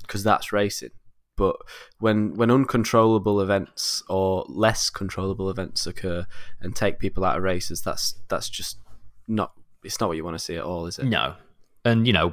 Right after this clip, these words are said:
Speaker 2: I mean, uh, three of the four we mentioned had passes for the lead on track, which is, you know,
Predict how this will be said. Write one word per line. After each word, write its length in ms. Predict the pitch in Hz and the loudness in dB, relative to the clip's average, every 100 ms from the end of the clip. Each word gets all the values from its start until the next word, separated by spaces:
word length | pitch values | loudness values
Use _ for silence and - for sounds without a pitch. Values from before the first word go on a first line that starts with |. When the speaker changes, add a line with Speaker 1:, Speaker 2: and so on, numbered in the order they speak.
| - | 0
Speaker 2:
I 80 | 101 | 0
mean, 280 | 101 95 92 | 2 2 0
uh, 500 | - _ - - - - _ _ _ - | -6 _ -16 -16 -16 -20 _ _ _ -14
three 360 | - 110 104 95 | -6 2 4 4
of 80 | |
the 100 | 92 | 2
four 320 | - 107 95 92 | 0 4 4 4
we 100 | 90 | 2
mentioned 580 | 87 80 - 87 82 | 0 -2 -2 0 0
had 360 | - - 85 85 - - | 0 0 0 -2 -8 -6
passes 420 | 95 - 90 82 | -4 -4 -4 -6
for 300 | - 92 87 | -4 -2 -2
the 60 | 87 | -2
lead 220 | 87 82 | -2 -2
on 140 | 85 | -4
track, 380 | - 101 - - | -2 -2 -2 -8
which 220 | - - | -8 -6
is, 340 | - - - - | -6 -4 -6 -8
you 80 | - | -10
know, 260 | 76 82 | -10 -10